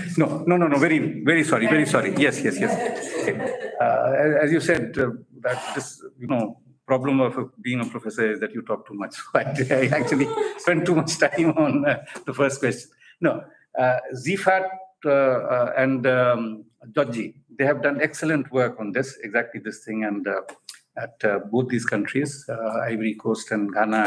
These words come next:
and, uh, and in fact, Zifa was presenting something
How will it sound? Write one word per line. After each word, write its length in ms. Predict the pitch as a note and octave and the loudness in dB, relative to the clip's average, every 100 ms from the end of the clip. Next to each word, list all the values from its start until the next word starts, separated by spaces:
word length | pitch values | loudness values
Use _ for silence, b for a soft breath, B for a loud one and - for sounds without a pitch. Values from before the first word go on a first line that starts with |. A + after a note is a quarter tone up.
| G#2 | 2
and, 140 | G2+ - B B B B B B - | -2 -8 B B B B B B -2
uh, 600 | A2 G#2+ G#2+ G2+ G#2 A2 - - B2 - A#2 A#2+ | 2 4 4 2 0 -6 -12 -8 -8 -6 -4 -2
and 100 | B2 | 0
in 100 | B2+ | 2
fact, 220 | C3+ A2+ | 2 2
Zifa 240 | B2 C3 B2 | 0 2 2
was 140 | A#2 | 0
presenting 440 | B2 A#2+ A#2 A#2+ | 0 2 2 0
something 560 | G#2+ A2 G#2+ A2 G#2 G2 | -2 -4 -4 -4 -4 -6